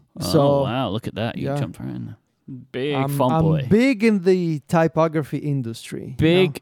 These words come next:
Speaker 2: know?
Speaker 1: type energy.
Speaker 2: Big, <laughs> you know, I am part
Speaker 1: Wait, is it,
Speaker 2: of what
Speaker 1: oh, are you, like, are you one of these, like, "No, it's not a font, it's a typeface" people?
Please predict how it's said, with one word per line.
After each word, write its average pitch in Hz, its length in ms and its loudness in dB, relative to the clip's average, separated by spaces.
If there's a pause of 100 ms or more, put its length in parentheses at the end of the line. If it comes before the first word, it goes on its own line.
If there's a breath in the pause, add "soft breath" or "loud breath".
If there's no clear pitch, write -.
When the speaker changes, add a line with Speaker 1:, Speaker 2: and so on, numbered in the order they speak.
Speaker 2:
know? 170 140 -16 (360)
Speaker 1:
type 151 400 2
energy. 110 680 0 (180)
Speaker 2:
Big, 147 300 2 (300)
<laughs> - 300 -4
you 147 120 0
know, 147 180 -2 (300 loud breath)
I 160 160 2
am 170 260 2
part 147 380 4
Speaker 1:
Wait, - 80 0
is 151 100 6
it, 143 60 8
Speaker 2:
of 139 180 2
what 156 260 6
Speaker 1:
oh, 147 60 2
are 156 40 4
you, 165 200 4
like, 165 340 2
are 143 60 -2
you 143 140 4
one 151 120 4
of 151 80 2
these, 143 160 2
like, 127 220 -2
"No, 135 160 4
it's - 160 -2
not 127 160 4
a 120 60 -2
font, 120 340 2
it's - 140 -10
a 120 40 -4
typeface" 131 560 -2
people? 151 460 -2